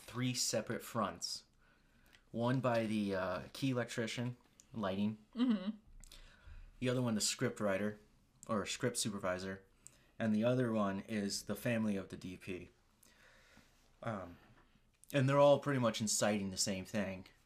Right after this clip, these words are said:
Speaker 1: This only happened because you were cutting corners and trying to get away with it.
Speaker 2: Yeah, so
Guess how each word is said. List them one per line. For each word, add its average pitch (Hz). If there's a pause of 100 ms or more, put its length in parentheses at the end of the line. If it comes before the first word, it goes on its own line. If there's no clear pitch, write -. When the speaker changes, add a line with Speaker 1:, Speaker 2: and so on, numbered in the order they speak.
(120)
Speaker 1:
This 120
only 113
happened 98
because 101
you 104
were 101
cutting 98
corners 95
and 98
trying 95
to 95
get 92
away 92
with 87
it. - (600)
Speaker 2:
Yeah, 185 (200)
so 180